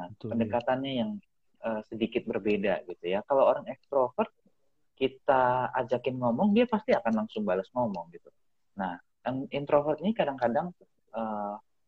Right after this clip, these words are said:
Speaker 2: eh, perlu di, apa ya, orang yang akan mengajak bicara atau orang yang akan menjadi sahabatnya dia, dia perlu lebih, eh, care mungkin ya sama emosi si orang ini. Dia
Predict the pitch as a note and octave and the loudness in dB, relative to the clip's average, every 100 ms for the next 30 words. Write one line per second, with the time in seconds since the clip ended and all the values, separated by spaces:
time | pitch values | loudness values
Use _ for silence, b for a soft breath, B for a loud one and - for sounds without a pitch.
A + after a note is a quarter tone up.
0 | G#2+ G#2 G2+ F#2+ G2 _ _ _ - E3 | -8 -6 -4 -6 -10 _ _ _ 2 4
1 | D#3 E3 E3+ B2+ A#2 A2 - - - G2+ | 6 8 8 8 -2 -4 -2 -2 4 6
2 | - C#4+ D3 D3 C3+ B2 C3+ C3+ B2+ B2 | 8 8 6 4 -2 -4 -6 -6 -2 0
3 | B2 A#2 - D#3+ C#3+ A2+ G#3 A3+ A2+ A#2+ | -2 -4 -2 0 2 2 2 6 6 4
4 | A#2 - A#2+ A2+ G#2+ G#2 G#2+ G#2 G#2+ - | -2 -6 -8 -2 -2 -2 -4 -4 -6 -8
5 | A2 C#3 B2+ G2+ G2+ _ _ _ _ - | -8 -6 -2 -2 -4 _ _ _ _ -2
6 | E3+ - - C#3 C3 B2+ G#2+ G#2+ G#2 - | 0 0 2 4 6 4 2 0 -2 -6
7 | - - - - G#2+ G#2 G2+ - - E3+ | -20 -20 -20 -12 -10 -8 -12 -4 4 6
8 | B2+ - A#2 A2 G#2 F#2 A2 A2 G#2 - | 4 2 -2 2 2 2 -2 -4 -4 -4
9 | G2 F#2 - G2+ - G#2 F#2+ F#2 G2+ G#2+ | -4 -6 -4 -6 -2 -2 0 -4 -4 -6
10 | G2 F2+ F2+ F2+ _ _ B B F#2+ A2+ | -6 -12 -16 -20 _ _ B B 2 4